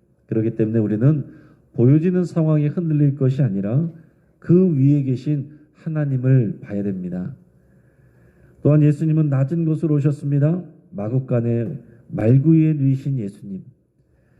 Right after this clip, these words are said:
또한 비천한 목자들에게 먼저 계시한 천사들, 특별한 사람을 위해서 오신 것이 아니라 예수님은 낮은 곳에 있는 자들을 위해서 오셨습니다. 하나님의 사랑은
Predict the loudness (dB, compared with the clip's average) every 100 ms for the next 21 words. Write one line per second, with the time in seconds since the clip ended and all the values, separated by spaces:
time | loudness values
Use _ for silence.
0 | _ _ _ _ 2 2 0 -2 -2 -2
1 | -2 0 0 -2 0 0 2 4 2 2
2 | 2 2 0 0 0 0 0 -2 -2 -4
3 | -4 -4 -6 -6 -10 -14 _ _ _ _
4 | _ _ _ _ _ _ _ _ -20 -2
5 | 2 4 4 2 0 2 4 2 2 0
6 | 0 0 0 0 -2 -2 -2 -2 -6 -12
7 | -12 -10 -8 -2 0 0 -2 -8 0 2
8 | 4 2 4 4 4 2 2 2 0 0
9 | -2 -4 -6 -6 -12 _ _ -8 -4 -4
10 | -4 -2 -2 -4 -10 -20 _ _ _ _
11 | _ _ _ _ _ 2 4 4 4 0
12 | -2 -2 0 0 -2